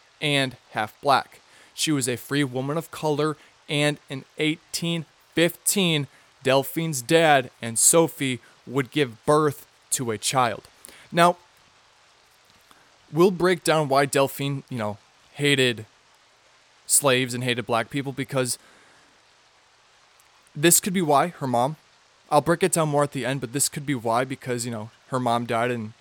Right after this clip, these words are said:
she took her mom's place, something like that. But, well, and then they also had a daughter, her, not Delphine, but her dad and Sophie, they did have a daughter named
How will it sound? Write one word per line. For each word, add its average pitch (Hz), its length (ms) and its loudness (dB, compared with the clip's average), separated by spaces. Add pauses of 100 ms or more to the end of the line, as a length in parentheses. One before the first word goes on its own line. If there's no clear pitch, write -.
she - 220 -6
took - 260 -8
her 131 80 -8
mom's 123 300 -4
place, - 480 -4 (300)
something 139 340 -4
like 123 200 -4
that. 131 260 0 (760)
But, 170 500 6 (840)
well, 151 180 4
and 165 140 2
then 160 260 2
they 165 100 6
also 156 340 4
had 143 180 0
a 127 60 -2
daughter, 127 600 4 (760)
her, 131 480 2 (440)
not 139 240 -2 (180)
Delphine, 120 520 -2
but 110 240 -6 (260)
her 135 180 -2
dad 120 540 0 (160)
and 113 480 -6
Sophie, 120 420 -4
they 123 160 -2
did 120 160 -6
have 120 200 -2
a 117 60 -8
daughter 120 360 -2
named 127 400 -6